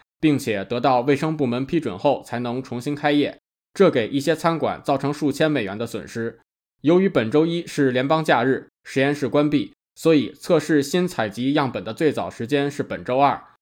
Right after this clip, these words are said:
第五十四号水区发言人表示，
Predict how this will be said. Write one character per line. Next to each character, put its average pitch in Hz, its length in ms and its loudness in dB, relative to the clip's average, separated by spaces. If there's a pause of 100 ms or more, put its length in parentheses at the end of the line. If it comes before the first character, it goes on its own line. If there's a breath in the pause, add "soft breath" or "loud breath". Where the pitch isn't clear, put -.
(180)
第 190 200 4
五 113 120 -8
十 151 120 -4
四 156 160 0
号 143 160 2
水 107 180 -6
区 147 180 0
发 151 160 2
言 143 120 2
人 143 120 0
表 113 160 -2
示， - 360 -4